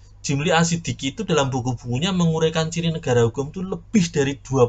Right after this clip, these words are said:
puluh butir ciri. Jadi menggabungkan antara Restat, kemudian rule of law ditambah hasil konferensi International Commission of Jurists sembilan belas enam lima di Bangkok.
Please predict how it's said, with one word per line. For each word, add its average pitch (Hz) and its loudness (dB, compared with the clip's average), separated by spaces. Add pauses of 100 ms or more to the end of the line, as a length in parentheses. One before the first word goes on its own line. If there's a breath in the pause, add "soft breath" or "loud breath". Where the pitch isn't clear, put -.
puluh 147 -10
butir 135 -8
ciri. 123 -10 (1400)
Jadi 151 -8
menggabungkan 160 2
antara 135 0
Restat, 135 -4 (640 soft breath)
kemudian 139 -2
rule 139 -2
of 120 -6
law 175 0
ditambah 127 0 (160)
hasil 156 -2
konferensi 143 -4 (480 soft breath)
International 147 -4
Commission 143 -6
of 135 -6
Jurists 135 -6
sembilan 123 -2
belas 120 -4
enam 120 -4
lima 123 -6
di 120 -10
Bangkok. 92 -10